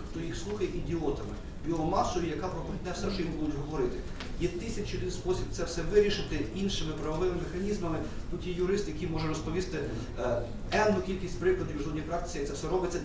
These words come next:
Це, це, це для першого класу уроки, це не уроки навіть для інституту. А нам це далі продовжують розказувати як пояснення, чому от, от, от так прийшлося зробити. Зараз навіть взагалі, е, починають говорити про необхідність ратифікації недопідписаної угоди.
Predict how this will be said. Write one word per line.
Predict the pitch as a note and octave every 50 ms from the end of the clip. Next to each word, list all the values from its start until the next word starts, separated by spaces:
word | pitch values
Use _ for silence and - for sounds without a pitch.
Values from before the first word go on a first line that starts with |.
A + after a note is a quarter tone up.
| - - -
Це, | - G3 G3 G3 G3 -
це, | G3 G3+ - - -
це | G3
для | F3+ F3+ G3
першого | - - F#3+ - - - F3+ F3+
класу | - - F3 F3+ - - - - - - - - - - - - - - C3 C#3
уроки, | C#3 C3+ B2 - - - -
це | C#3+
не | D#3+ E3
уроки | E3 F3 G3 F#3 F3 E3+ E3
навіть | E3+ D#3+ D3+ C#3+
для | D3+ D#3 D#3 D3 D3 D#3
інституту. | E3 D#3 - - D#3+ D3+ - D3 C#3+ - - - - - - - - - - - - - - - - -
А | D#3 E3+
нам | G3+ G#3 - -
це | F#3
далі | F3+ F3+ F3+
продовжують | F3+ - D#3+ E3 E3+ E3 E3 E3
розказувати | - - - - F#3 - - F3 - - E3 D3
як | D3+ C#3+ - -
пояснення, | - D#3 D#3+ F#3 F#3+ G3+ - - E3+ D#3+ D3+ D3 C#3+ C#3+
чому | C#3+ C#3 C#3+ E3+ F3 D#3+
от, | D3 - - -
от, | C#3 - - -
от | C#3 C3+ - - - - - - - - -
так | F3 F3 -
прийшлося | - D#3 D#3 D3+ - -
зробити. | - D#3+ D#3 D3+ C#3 - - - - - - B2 A#2
Зараз | - D#3 E3 E3 - -
навіть | D#3 D3
взагалі, | - C#3+ C#3 - E3 G3 G3+ - - - - - - - - -
е, | A#2 A2+ -
починають | - - - E3 D#3 D3+ - -
говорити | - F#3 F#3+ -
про | - - C#3+
необхідність | C#3+ C#3+ D#3 F#3 E3+ E3 D#3
ратифікації | D3 D3 D#3+ D#3 D3+ - - - - D#3+ D3 - - - - - - - - - - - - - - - - - - -
недопідписаної | C#3 C#3 C#3 C#3+ C#3+ C#3+ - F#3 F3+ - - E3+ E3
угоди. | D3 D3 D3 C#3+ C#3+ C#3 C#3 C3+ -